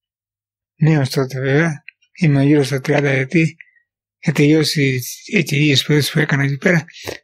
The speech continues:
γιατί ήμουν αυτα-, από φτωχή οικογένεια και δεν μου δόθηκε ευκαιρία να σπουδάσω, έτσι, ε, συστηματικά, αλλά έβαλα το πανεπιστήμιο, τη θεολογία, τέλειωσα και μόλις τέλειωσα ήρθα εδώ πέρα.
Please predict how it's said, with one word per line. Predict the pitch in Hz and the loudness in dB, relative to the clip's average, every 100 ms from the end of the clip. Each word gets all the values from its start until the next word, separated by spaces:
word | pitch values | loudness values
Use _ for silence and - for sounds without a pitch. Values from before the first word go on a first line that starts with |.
| _ _ _ _ _ | _ _ _ _ _
γιατί | - 147 | -4 2
ήμουν | 160 147 | 2 2
αυτα-, | 131 175 | 0 -4
από | 151 156 | -2 -2
φτωχή | 131 123 113 | -2 0 2
οικογένεια | 156 147 165 190 185 151 _ _ _ _ _ _ _ | 2 4 4 4 2 -2 _ _ _ _ _ _ _
και | - 196 185 175 170 165 | -4 0 2 2 2 4
δεν | 175 165 | 2 2
μου | 160 | 2
δόθηκε | 151 151 123 147 | 2 2 0 -2
ευκαιρία | 139 151 156 | 0 2 2
να | 147 147 139 | 0 -2 -4
σπουδάσω, | - 160 151 160 - 160 160 | -4 -2 0 2 0 -2 -4
έτσι, | 143 147 - - _ _ _ _ - - | -6 -10 -14 -20 _ _ _ _ -8 0
ε, | 156 147 147 156 170 | 2 2 -2 -4 -6
συστηματικά, | - 156 - 151 139 151 196 180 - - - _ | -2 0 0 -2 -2 0 2 2 -2 -20 -20 _
αλλά | - 226 208 | -2 2 4
έβαλα | 185 156 139 | 2 0 -2
το | 143 | -4
πανεπιστήμιο, | 147 147 139 190 208 202 170 _ _ _ _ | -2 0 0 4 6 4 2 _ _ _ _
τη | - 147 | -2 0
θεολογία, | 123 143 139 165 214 185 _ _ _ _ _ | 2 0 2 4 4 2 _ _ _ _ _
τέλειωσα | - 196 196 - 190 170 | 0 2 2 0 -2 -2
και | 190 156 160 | -2 -2 0
μόλις | 165 185 156 | 2 4 2
τέλειωσα | - 208 202 202 | 4 2 2 0
ήρθα | 170 160 | 0 0
εδώ | 160 | -2
πέρα. | 156 135 | -2 -4